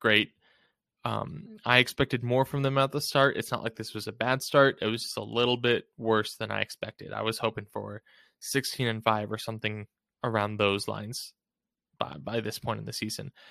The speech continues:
So this is a game that it's a tougher team. It's an easy one to lose, but it's a team that you can, you should win against, and they pull out the win. Um, and the Jazz need to be consistent with wins. They lost some that they should have won.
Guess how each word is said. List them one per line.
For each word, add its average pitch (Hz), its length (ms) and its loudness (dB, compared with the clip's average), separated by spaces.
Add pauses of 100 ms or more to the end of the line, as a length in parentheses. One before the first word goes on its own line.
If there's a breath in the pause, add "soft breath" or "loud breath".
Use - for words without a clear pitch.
(160 loud breath)
So 131 340 6 (400)
this 160 160 2
is 165 140 -2
a 156 80 2
game 131 300 2
that 110 200 2 (220)
it's - 160 -6
a 123 40 -4
tougher 170 380 2
team. 139 480 0 (300)
It's - 160 -8
an 117 120 -10
easy 156 320 0
one 147 180 4
to 147 60 0
lose, 123 440 4
but 117 120 -4
it's 117 140 -8
a 113 60 -4
team 113 320 -4
that 113 120 -2
you 110 140 -2
can, 101 540 -6
you 113 120 -8
should 110 320 0
win 101 220 0
against, 101 500 -2 (300)
and 117 160 -4
they 113 60 2
pull 113 200 2
out 104 140 -4
the 107 80 -8
win. - 240 -10 (540)
Um, 104 360 -4 (220)
and 120 100 -4
the 117 60 2
Jazz 135 400 4
need 123 300 -2
to 110 240 0
be 110 180 -6
consistent 120 580 -4
with 113 140 -6
wins. 110 640 -2
They 107 120 -2
lost 113 360 2
some 110 180 0
that 104 120 -6
they 104 140 -2
should 113 260 2
have 101 240 -2
won. 110 420 2